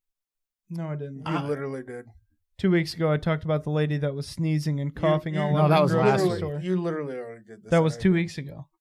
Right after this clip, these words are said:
Speaker 1: We do these podcasts every two weeks.
Speaker 4: Oh, okay, yeah,
Speaker 2: Or
Speaker 4: right.
Speaker 2: three weeks ago. I don't know. You,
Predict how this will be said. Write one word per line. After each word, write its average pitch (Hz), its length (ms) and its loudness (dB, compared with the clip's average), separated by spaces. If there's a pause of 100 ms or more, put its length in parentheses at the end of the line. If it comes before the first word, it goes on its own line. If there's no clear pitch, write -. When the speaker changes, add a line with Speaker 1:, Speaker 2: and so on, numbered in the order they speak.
Speaker 1:
We 156 120 -6
do 165 160 0
these 156 180 -4
podcasts 151 520 -4
every 139 200 -6
two 139 200 -14
weeks. 147 300 -20 (240)
Speaker 4:
Oh, 135 220 0 (400)
okay, 113 280 -6
yeah, 98 120 -8
Speaker 2:
Or 160 80 -6
Speaker 4:
right. 151 80 -6
Speaker 2:
three 165 240 -4
weeks 131 160 -12
ago. 127 160 -8
I 147 60 -6
don't 156 100 -8
know. 139 100 -8
You, 156 400 -8